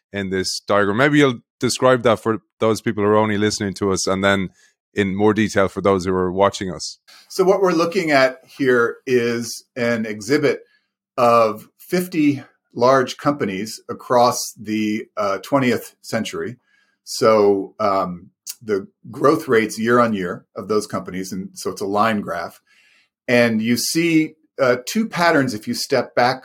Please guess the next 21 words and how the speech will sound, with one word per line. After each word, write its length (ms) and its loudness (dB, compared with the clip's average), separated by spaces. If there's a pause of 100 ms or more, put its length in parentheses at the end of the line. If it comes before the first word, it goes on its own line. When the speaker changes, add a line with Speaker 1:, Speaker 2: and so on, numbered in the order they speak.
(160)
Speaker 2:
from 180 -6
the 100 -4
exhibit. 480 -8
One, 500 0 (460)
you 100 -4
see 200 0
companies 540 0
that 280 0 (100)
are, 540 0 (120)
um, 480 -6
growing 560 0 (140)
almost 580 2
vertically, 680 -4 (500)
um, 540 -2 (160)
sort 240 -6
of 140 -4
entering 340 2
the 80 -2
twentieth 420 0
century. 840 -2
Uh, 360 -2